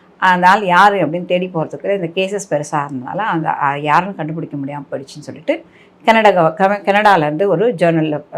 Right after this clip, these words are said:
இந்த கேஸை வந்து ஜேர்னல்ல பப்ளிஷ் பண்ணியே இருக்கிறாங்க. இந்த ஜேர்னலோட பேர் வந்து கனேடியன் கம்யூனிகபிள் டிசீஸ் ரிப்போர்ட்டர். இது வந்து ரெண்டாயிரத்தி இருபத்தி மூணுல இந்த ப-, இப்படி ஒரு கேஸை அவங்களும் ரிப்போர்ட் பண்ணியிருக்காங்க. So, நான் நேரடியா ஒரு கேஸை பார்த்திருக்கேன்.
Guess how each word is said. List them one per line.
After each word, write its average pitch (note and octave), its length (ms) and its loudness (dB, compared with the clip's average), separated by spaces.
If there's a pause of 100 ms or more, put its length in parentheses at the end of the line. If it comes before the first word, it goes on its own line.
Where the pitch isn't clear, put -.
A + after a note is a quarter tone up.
(120)
இந்த D3+ 320 -2
கேஸை G3 200 0
வந்து F#3 220 -6
ஜேர்னல்ல E3+ 480 0 (400)
பப்ளிஷ் G3+ 340 -2
பண்ணியே E3 300 2
இருக்கிறாங்க. C#3+ 360 -6 (640)
இந்த G3+ 240 0
ஜேர்னலோட A3+ 360 2
பேர் F3 220 -2
வந்து G3 220 -4
கனேடியன் G3 560 -4
கம்யூனிகபிள் F#3 560 -4
டிசீஸ் E3+ 380 -6
ரிப்போர்ட்டர். D#3+ 380 -6
இது E3+ 220 -2
வந்து F#3 80 -6
ரெண்டாயிரத்தி E3 400 -4
இருபத்தி F3+ 320 -4
மூணுல E3+ 440 -4 (440)
இந்த F3+ 200 0
ப-, F3 160 2
இப்படி F3+ 240 0
ஒரு E3 200 2 (500)
கேஸை F3+ 240 0
அவங்களும் F3+ 380 2
ரிப்போர்ட் - 280 -8
பண்ணியிருக்காங்க. B2+ 380 -10 (380)
So, - 140 -20
நான் F3+ 300 4
நேரடியா G#3+ 380 2
ஒரு F#3+ 140 2
கேஸை E3 280 -4
பார்த்திருக்கேன். C#3+ 520 -10